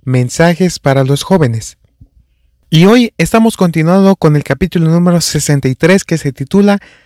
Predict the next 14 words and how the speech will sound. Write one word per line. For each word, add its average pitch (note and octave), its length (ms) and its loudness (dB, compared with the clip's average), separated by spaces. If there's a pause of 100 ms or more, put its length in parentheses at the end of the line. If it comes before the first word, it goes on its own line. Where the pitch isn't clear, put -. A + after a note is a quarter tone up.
(180)
Diferentes D#3+ 840 0
clases C#3+ 520 -2
de C3 100 0
servicio. A2+ 600 -4 (460)
Te - 80 0
invito A#3 400 4
a G3 100 4
prestar D3+ 340 -2
atención. A#2+ 500 -4 (760)
Dios E3 280 2
pide E3 300 0
pastores, E3 840 0 (200)
instructores D#3 800 -2
bíblicos, C3+ 600 -2